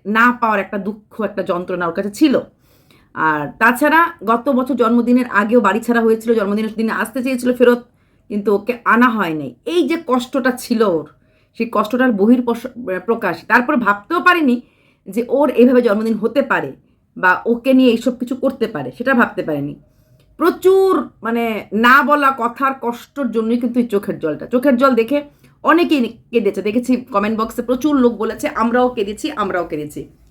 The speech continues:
হ্যাঁ, এইভাবে যে ওরা জন্মদিন করবে সেটা কিন্তু আমরা, আমি ভাবতেই পারিনি। সত্যি কথা, আমি ভেবেছিলাম কিছুই করবে না। যেভাবে কুইন্টল এই লাইভের মধ্যে বলছিল, "করলে ওই কষ্ট পাবে, ও কষ্ট পাবে",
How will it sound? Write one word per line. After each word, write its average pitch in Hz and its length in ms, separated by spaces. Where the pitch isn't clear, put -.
হ্যাঁ, 185 200
এইভাবে 349 560
যে 277 140
ওরা 269 140
জন্মদিন 254 440
করবে 247 360
সেটা 233 200
কিন্তু 254 200
আমরা, 208 260
আমি 240 280
ভাবতেই 240 420
পারিনি। 143 280
সত্যি 330 300
কথা, 277 200
আমি - 100
ভেবেছিলাম 247 360
কিছুই 311 320
করবে 160 280
না। - 160
যেভাবে 233 280
কুইন্টল 277 300
এই 302 100
লাইভের 233 280
মধ্যে 285 160
বলছিল, 269 440
"করলে 247 500
ওই 302 400
কষ্ট 269 220
পাবে, 240 260
ও 302 240
কষ্ট 254 240
পাবে", 240 360